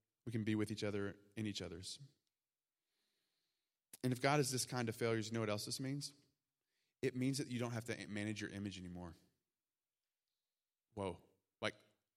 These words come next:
that would be, that would be kinda nice. That'd be kinda peaceful, to not have to am-, uh, manage your image anymore. Because, like, God has already come to you and sh-,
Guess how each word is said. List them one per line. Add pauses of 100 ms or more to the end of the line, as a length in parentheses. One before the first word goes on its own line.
that
would
be,
that
would
be
kinda
nice. (320)
That'd
be
kinda
peaceful, (180)
to
not
have
to
am-, (280)
uh,
manage
your
image
anymore. (1300)
Because, (600)
like, (360)
God
has
already
come
to
you
and
sh-,